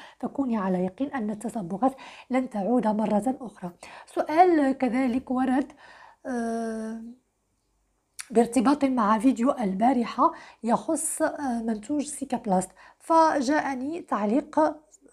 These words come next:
تقول صاحبته: "من الأحسن، هل، هل سيكا بلاست بومب سانك اس بي اف سيكونت أو سيكا بلاست بدون حماية؟"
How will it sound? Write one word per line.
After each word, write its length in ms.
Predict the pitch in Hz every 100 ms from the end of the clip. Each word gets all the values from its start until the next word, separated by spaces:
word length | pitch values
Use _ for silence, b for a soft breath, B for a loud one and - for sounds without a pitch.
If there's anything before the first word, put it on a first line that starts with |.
| -
تقول 380 | 220 311 285 226
صاحبته: 600 | 262 - 202 196 339 - B B B
"من 180 | 226 294
الأحسن، 600 | 330 302 277 - 226 196 262
هل، 360 | 226 294 294
هل 260 | 233 302 254
سيكا 260 | - 277 269
بلاست 360 | 247 226 226
بومب 320 | 208 269 240
سانك 380 | 226 220 226 -
اس 80 | 294
بي 280 | - - 254
اف 400 | 294 - 349 285
سيكونت 420 | 262 220 254 359 - -
أو 180 | 339 359 B B -
سيكا 200 | 294 262
بلاست 360 | - 240 269 269
بدون 300 | 208 202 277 -
حماية؟" 520 | - 269 226 202 170